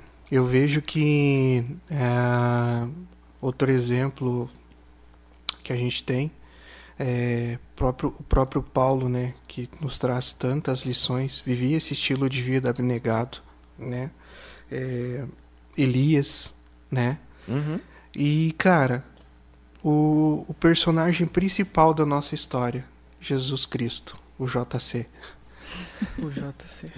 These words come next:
Speaker 1: Você tem um texto onde ele fala que não acumule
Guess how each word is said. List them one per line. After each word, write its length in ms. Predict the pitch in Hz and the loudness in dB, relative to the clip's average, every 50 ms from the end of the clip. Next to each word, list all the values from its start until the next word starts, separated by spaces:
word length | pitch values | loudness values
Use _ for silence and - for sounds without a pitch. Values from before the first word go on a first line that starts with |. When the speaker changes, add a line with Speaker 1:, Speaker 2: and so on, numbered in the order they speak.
| 98 - 98 98 - - | -14 -14 -14 -16 -12 -6
Speaker 1:
Você 260 | 165 143 139 - 151 | -2 0 2 2 2
tem 200 | 143 - 156 156 | 2 4 4 4
um 60 | 170 165 | 4 2
texto 720 | - - 156 175 175 - - 165 156 143 135 131 131 131 139 | 2 2 2 2 2 0 -2 0 0 0 0 -2 -2 -4 -2
onde 220 | - 135 131 135 | 0 0 2 2
ele 140 | 143 139 143 | 2 0 0
fala 280 | - - 143 143 147 143 | 2 4 4 4 4 4
que 60 | 147 | 2
não 60 | 143 | 0
acumule 580 | 143 - 151 151 156 170 180 185 165 139 127 | 0 0 0 2 2 4 4 2 2 0 -2